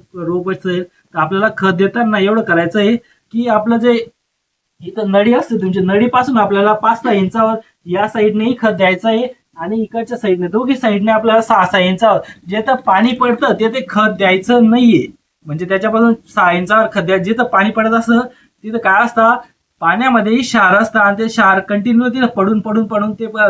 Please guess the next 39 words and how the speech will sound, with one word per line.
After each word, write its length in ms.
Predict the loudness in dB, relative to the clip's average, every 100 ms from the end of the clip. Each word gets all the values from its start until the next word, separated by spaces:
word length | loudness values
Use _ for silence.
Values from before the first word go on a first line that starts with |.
| 0
जमीन 240 | 2 2
पूर्ण 260 | 0 -4 -2
हे 180 | -2 -4
क्षारयुक्त 880 | -8 -14 _ -4 0 0 -2 -6
होऊन 180 | -4 -2
जात 180 | 0 0
असते. 300 | 0 -2 -8
मग 220 | -6 -4
सहा 240 | -2 0 2
इंचावर 320 | 2 2 -2 0
खत 160 | -4
द्यायचं 280 | -2 -2 0
आहे. 160 | -2 -4 -8 _ -10
आणि 140 | -8
शेतकरी 300 | -6 -4 -2
मित्रांनो, 260 | 0 0 0
ज्या 120 | 0
मुळांचा 460 | 2 2 2 2 -2
चार्ज 360 | 0 0 2
असतो 360 | 0 -2 -4 -4 -6 _ _
तो 100 | -10
जिथं 200 | -8 -8 -2
पाणी 220 | 0 0
पडतं 280 | 0 0 0
तिथं 260 | 0 0 0
मुळा 180 | 0 0
नसता, 400 | 0 -2 0 -2 -2 _ _
त्याच्यापासून 540 | -10 -4 -2 -2 0
जे 100 | 0 -2
ओल 360 | -2 0 0
असते 260 | 0 -2 0
ना, 80 | 2
ओलावर 640 | 2 2 4 4 4 0
सगळं 280 | -2 0 0
मुळांचं 420 | 2 2 2 0
हे 160 | 0 0 -2 _ _
कार्य 260 | -4 -4 -4
डिपेंड 300 | -4 -6 -8
असतं, 140 | -6